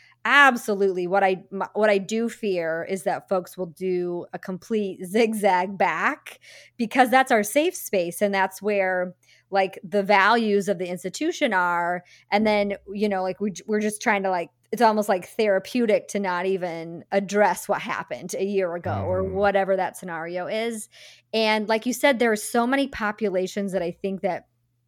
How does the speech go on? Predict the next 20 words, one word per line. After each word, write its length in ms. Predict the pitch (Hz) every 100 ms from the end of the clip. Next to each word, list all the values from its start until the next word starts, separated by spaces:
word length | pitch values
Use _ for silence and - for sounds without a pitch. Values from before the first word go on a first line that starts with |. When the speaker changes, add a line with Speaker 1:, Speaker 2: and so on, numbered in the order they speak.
| _ _ _
Speaker 1:
unfortunately 880 | 202 202 - 214 208 220 190 196 185
we 400 | 175 190 190 180 - - -
may 280 | 202 208 226
have 380 | 226 185 170 -
ignored 480 | 208 208 202 190 190
or 120 | 208
left 320 | 196 185 190 185
out 420 | 160 170 185 190
in 240 | 202 202 208
programs. 840 | - 190 190 185 156 156 180 156
We 120 | 214
could 180 | 208 208
have 240 | 196 185 - - - _
had 680 | - 208 196 196 196 190 190 _ _ _
a 60 | 220
more 180 | 220 214
diverse 480 | 214 202 220 220 233
array 760 | 196 196 202 208 202 202 196 -
of 400 | 196 190 185 175 -
speakers 1080 | - - 247 233 233 220 208 196 196 175